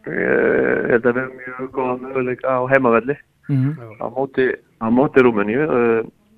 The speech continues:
Speaker 1: þeir eru ungt lið og lið sem þeir eru að horfa á til einhverja framtíðar og, og ágætis lið svo sem, en, en ég held að við höfum verið gríðarlega sterkir á heimavelli og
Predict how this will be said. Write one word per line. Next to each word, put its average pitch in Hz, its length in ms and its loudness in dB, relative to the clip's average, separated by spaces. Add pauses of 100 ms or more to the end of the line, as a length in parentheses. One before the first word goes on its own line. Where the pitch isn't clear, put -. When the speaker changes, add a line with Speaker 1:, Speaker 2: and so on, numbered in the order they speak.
(720)
Speaker 1:
þeir 120 160 2
eru 117 140 -6
ungt 139 260 -4
lið 156 240 8
og 147 180 4
lið 139 220 4
sem 143 100 -6
þeir 139 140 2
eru 139 140 6
að - 20 0
horfa 143 380 0 (560)
á 151 120 8 (260)
til 147 200 0
einhverja 147 300 4
framtíðar 156 540 -2
og, 160 180 -2 (760)
og 120 480 0
ágætis 127 540 0
lið 156 180 6
svo 196 160 4
sem, 214 200 4
en, 127 180 0
en 113 200 -6
ég 127 140 0
held 120 180 0
að 120 220 4
við 127 160 4
höfum 135 240 0
verið 123 160 -2
gríðarlega 135 520 -2
sterkir 147 380 -6
á 123 80 -6
heimavelli 120 540 -14
og 123 120 -18